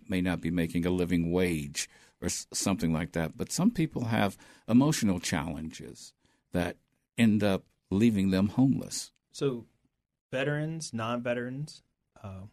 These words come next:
Speaker 2: we all have the same basic human needs and desires. One of them is not to be homeless. And what we found through data,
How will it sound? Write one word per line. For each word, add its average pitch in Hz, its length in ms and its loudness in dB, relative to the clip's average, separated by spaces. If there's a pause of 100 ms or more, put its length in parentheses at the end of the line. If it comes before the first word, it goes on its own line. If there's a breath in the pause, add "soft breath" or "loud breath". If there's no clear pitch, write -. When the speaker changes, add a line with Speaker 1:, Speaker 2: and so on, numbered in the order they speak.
(120)
Speaker 2:
we 117 100 0
all 123 120 6
have 120 200 2
the 107 140 -4
same 113 420 -2
basic - 480 -2 (320)
human 117 300 2
needs 110 440 -2
and 101 120 -4
desires. 104 640 -2 (400)
One 123 160 4
of 120 80 2
them 107 140 2
is 104 140 0
not 131 240 6
to 110 60 -6
be 104 140 -4
homeless. 95 640 -6 (760)
And 110 520 0
what 117 200 2
we 139 160 4
found 117 420 2
through 101 160 -4
data, 104 480 2